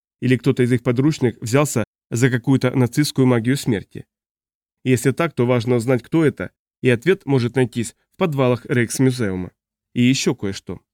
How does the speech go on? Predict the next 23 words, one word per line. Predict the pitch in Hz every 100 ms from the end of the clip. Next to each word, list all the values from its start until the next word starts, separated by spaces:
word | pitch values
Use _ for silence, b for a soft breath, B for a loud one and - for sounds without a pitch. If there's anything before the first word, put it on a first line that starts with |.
| _ _ _ -
Да, | 151 254 - -
и | 190
что | - 113
же? | 95 - _ _ _ _ 139
Не | 135
могу | 135 226
посмотреть | 170 147 135 123 -
ей |
в | 113
глаза, | 120 110 101 - _ -
просто | 147 - 127
не | 117
могу. | 107 98 - _ _ _ _ _ _
Шеф | - 117
сказал, | - 120 123 139
что | - 117
ему | 117
интересно | 113 117 135 127 104
твоё | 117 113
мнение, | 107 87 78 - _
в | 113
неофициальном | 120 117 123 - 120 92 87
смысле. | - 85 -